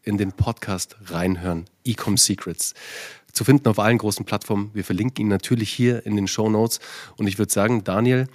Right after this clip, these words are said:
ich find's einen geilen Flashback, dass wir heute zusammensitzen <laughs> oder jetzt gerade zusammengesessen sind und du wirklich vor sechs Jahren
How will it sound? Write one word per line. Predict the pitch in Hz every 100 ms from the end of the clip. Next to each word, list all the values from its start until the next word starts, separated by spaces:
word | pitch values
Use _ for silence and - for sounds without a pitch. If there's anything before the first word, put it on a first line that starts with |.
| - - - _ _ -
ich | 120
find's | - 139 -
einen | 101 -
geilen | 101 131 151 156 -
Flashback, | - - 110 117 - 95 113 - _ _ _ _ _
dass | - 95 120
wir | 117 117 -
heute | - 139 135
zusammensitzen | - 101 104 110 95 - 120 123
<laughs> | 104
oder | 101 98
jetzt | 110 -
gerade | 104 113
zusammengesessen | - 101 107 107 98 95 104
sind | 101 143 - - - -
und | 113 151
du | 135
wirklich | 139 - 165 -
vor | - 117 110 - _ _
sechs | - 139 156 - -
Jahren | 104 110 98 117